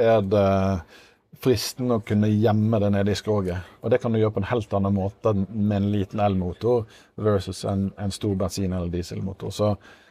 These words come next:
vi, eh, og den vedlikeholdet, vedlikeholdskostnaden som på mange måter drepte innbordsmotoren, eller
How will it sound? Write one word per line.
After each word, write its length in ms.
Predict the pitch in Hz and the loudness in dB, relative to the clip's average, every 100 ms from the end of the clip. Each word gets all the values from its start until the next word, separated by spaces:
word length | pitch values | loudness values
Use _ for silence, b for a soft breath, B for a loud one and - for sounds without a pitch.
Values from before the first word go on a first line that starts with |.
| B | B
vi, 520 | - 117 113 110 107 | 0 2 4 4 4
eh, 380 | 107 107 104 104 | 4 4 2 0
og 440 | - 123 113 107 110 - - | 2 4 4 2 -2 -8 -2
den 360 | 123 113 110 98 b b b - | 0 2 0 -4 b b b -6
vedlikeholdet, 1300 | 113 127 127 120 110 - 117 143 139 117 107 120 95 _ - | 0 2 2 2 -2 0 0 2 2 2 4 2 0 _ -6
vedlikeholdskostnaden 1200 | 113 120 123 110 127 107 - 123 - 104 95 98 | 0 2 2 2 0 0 -4 -4 -2 0 0 0
som 200 | 101 117 | 0 0
på 80 | 117 | 2
mange 220 | 117 117 | 2 2
måter 260 | 113 104 117 | 0 0 0
drepte 600 | 104 107 - - 123 110 | 2 0 -2 -2 2 2
innbordsmotoren, 960 | 104 101 107 - 117 113 113 101 98 95 b b b | 2 0 0 -2 -2 -2 0 0 0 -4 b b b
eller 240 | 110 104 | 0 2